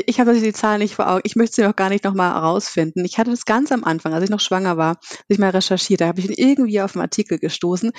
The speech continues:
wie viel Geld man im, im Laufe des, des sozusagen Windelzeitalters für ein Kind ausgibt.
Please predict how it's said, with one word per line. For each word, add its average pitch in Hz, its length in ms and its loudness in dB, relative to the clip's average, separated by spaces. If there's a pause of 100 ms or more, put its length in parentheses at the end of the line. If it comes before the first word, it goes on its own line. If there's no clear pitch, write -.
(320)
wie 214 160 0
viel 262 300 2
Geld 202 420 2
man 214 300 2
im, 190 440 -2
im 180 140 -2
Laufe 208 720 2 (240)
des, 180 220 -2
des - 240 -6
sozusagen 170 380 -2
Windelzeitalters 214 1160 2
für 175 180 2
ein 175 260 -2
Kind 185 280 0
ausgibt. 165 520 -4